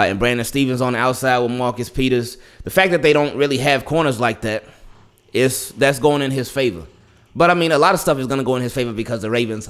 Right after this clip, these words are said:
love him with a passion. They love that dude so much, man. And again, you can, you can tell. They love him and they value him. Uh, but Geno Stone, um,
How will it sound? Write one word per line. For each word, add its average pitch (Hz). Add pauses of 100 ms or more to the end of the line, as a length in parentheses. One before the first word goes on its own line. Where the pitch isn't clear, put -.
love 147
him 131
with 127
a 110
passion. 98 (320)
They 113
love 107
that 95
dude 90
so 101
much, 87
man. 69 (560)
And 95
again, 98
you 95
can, 95
you 98
can 92
tell. 85
They 92
love 101
him 104
and 98
they 92
value 87
him. 78 (580)
Uh, 123
but 120
Geno 180
Stone, 160
um, 127